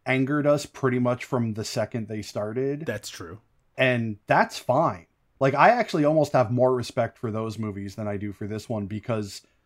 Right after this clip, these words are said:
Speaker 1: like, th-, they, they kept at it the entire time. Like, there was no moments where you thought, "Maybe, you know, maybe I might be able to, you know,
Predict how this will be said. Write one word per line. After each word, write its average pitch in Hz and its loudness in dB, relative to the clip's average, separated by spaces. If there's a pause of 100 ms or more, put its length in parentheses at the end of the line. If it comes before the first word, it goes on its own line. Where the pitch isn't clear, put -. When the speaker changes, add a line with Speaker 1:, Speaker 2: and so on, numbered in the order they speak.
(100)
Speaker 1:
like, 107 -2 (360)
th-, 135 -4
they, 143 2 (200)
they 131 2
kept 143 2
at 117 2
it 98 -10
the 110 -6
entire 104 -4
time. 107 -4
Like, 101 -10
there 120 -2
was 113 -4
no 127 2 (440)
moments 127 2
where 120 -4
you 110 -6
thought, 110 0 (840)
"Maybe, 131 0 (200)
you 202 -2
know, 180 -2
maybe 190 -4
I 104 -2
might 104 -6
be 104 -8
able 98 -12
to, 98 -10 (640)
you 113 -4
know, 92 -10